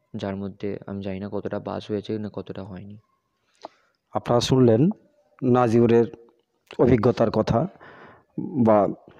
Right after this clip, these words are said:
Speaker 2: তিনি যে স্কুল ছেড়ে, ইউক্রেনের যে স্কুল ছেড়ে তিনি আজকে তার পরিবারকে ফিরে পেয়েছেন, এবং দেখলেন যে কত মর্মাহত তার ফ্রেন্ডদের জন্য।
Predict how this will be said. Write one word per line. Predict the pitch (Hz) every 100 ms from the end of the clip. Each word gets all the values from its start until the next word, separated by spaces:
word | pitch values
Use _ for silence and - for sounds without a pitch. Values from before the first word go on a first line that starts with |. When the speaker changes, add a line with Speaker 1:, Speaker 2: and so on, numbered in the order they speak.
| - - -
Speaker 2:
তিনি | 123 120
যে | 117
স্কুল | 107 - 117
ছেড়ে, | 104 120 110 104 - _ _ - _ _ _ _ _ _
ইউক্রেনের | - 117 127 127 123
যে | 110 120
স্কুল | - 123 120
ছেড়ে | 113 - 120 120
তিনি | - 107 110
আজকে | 104 -
তার | 110 104
পরিবারকে | - 104 101 95 98
ফিরে | - 104
পেয়েছেন, | 104 101 92 104 127 180 - - - - -
এবং | - 117 113 117 - _ _ - 113
দেখলেন | 135 147 147 147
যে | 127 143 143 - - - _ _ _ - - _ _ - -
কত | 151 165
মর্মাহত | 143 151 170 143 143 131
তার | 113 - 127
ফ্রেন্ডদের | - 143 151 151 135
জন্য। | 113 101 95 85